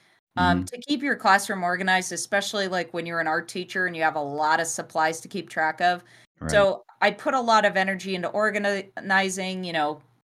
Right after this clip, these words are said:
Speaker 1: organizing my students, classroom management, cleaning up after them. And then I come home and I just have no <laughs> energy for my
Speaker 2: Mm.
Speaker 1: own space.
Speaker 2: Right.
Speaker 1: Um,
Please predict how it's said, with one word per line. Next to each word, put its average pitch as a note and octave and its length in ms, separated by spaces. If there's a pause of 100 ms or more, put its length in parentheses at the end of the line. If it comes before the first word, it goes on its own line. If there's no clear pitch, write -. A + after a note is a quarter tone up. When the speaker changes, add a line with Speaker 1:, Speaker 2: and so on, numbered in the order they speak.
(140)
Speaker 1:
organizing E3 540
my D3+ 140
students, B3 720 (120)
classroom E3+ 400
management, F3+ 640
cleaning F4+ 380
up F4 200
after B3 380
them. D3 320 (520)
And A3+ 100
then C#4 120
I C4 80
come B3 240
home A#3 320
and G3 80
I F#3+ 100
just F#3+ 200
have F#3 180
no G#3+ 480
<laughs> - 140
energy A3+ 680 (300)
for B3+ 160
my A#3 240
Speaker 2:
Mm. - 20
Speaker 1:
own G#3 220
space. E3 580 (320)
Speaker 2:
Right. F#2 180
Speaker 1:
Um, F#3 460